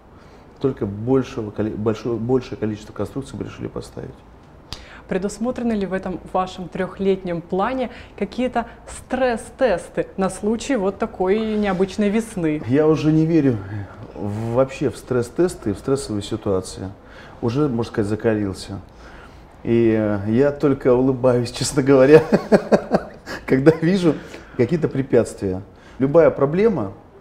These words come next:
Speaker 1: это не проблема, точка роста для меня. И для моей команды. Моя команда к этому привыкла, да? Потому что сколько мы кризисов уже пережили, мы уже с вами сегодня перечислили как минимум четыре.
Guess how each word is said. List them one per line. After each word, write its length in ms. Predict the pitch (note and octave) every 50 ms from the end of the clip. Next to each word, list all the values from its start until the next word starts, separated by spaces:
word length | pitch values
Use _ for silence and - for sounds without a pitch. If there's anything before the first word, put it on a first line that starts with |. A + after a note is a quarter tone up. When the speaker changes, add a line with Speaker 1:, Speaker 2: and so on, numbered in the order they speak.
| - -
Speaker 1:
это 200 | C3+ C#3 - D#3+
не 80 | D3
проблема, 600 | C3+ - C3 C3 C3+ C3 C3 B2 A#2 G#2+ G#2 G2
точка 360 | - - D#3 D3+ - - A2+
роста 300 | G2 G2+ F#2 - - F#2
для 120 | E2+ F2+ F2+
меня. 240 | F#2 F2 F2 E2+ - - - - - - - - - - - - -
И 60 | A2
для 120 | A2+ C3
моей 180 | C3 D3 D3+ D#3
команды. 540 | D3+ B2 A2+ A2+ A2+ G#2+ G2+ G2 F#2 F#2+ F#2+ G#2 G#2+
Моя 200 | A2 C3+ E3+ B2+
команда 380 | - A#2 A2+ A#2 A#2 A2 G2+
к 120 | G2+ - -
этому 220 | - - G2 F#2+
привыкла, 440 | F#2 G#2 G#2+ G2+ G2 F2+ - G2 F2+
да? 240 | G2 A#2 C#3 D3 D3+ - - - - - - -
Потому 240 | - - B2 B2 A#2
что 160 | - - -
сколько 380 | - - - F3 D#3+ D#3+ - B2
мы 100 | A#2 A2+
кризисов 420 | - C#3 D3 C3+ A#2+ - - -
уже 160 | A#2 A#2 C3
пережили, 400 | B2+ - B2+ B2+ C3 C3 E3 D#3+
мы 120 | C3 A#2 A#2
уже 140 | A2+ A2+ G#2+
с 100 | - -
вами 140 | G#2+ G#2+
сегодня 200 | G#2 - - G2+
перечислили 540 | F#2 - A2+ A2 G#2+ - - A2 - - F#2+
как 160 | - A2 -
минимум 260 | - A2 G#2+ G#2 G#2 G2+
четыре. 400 | - A#2 - - A2 F#2 F#2+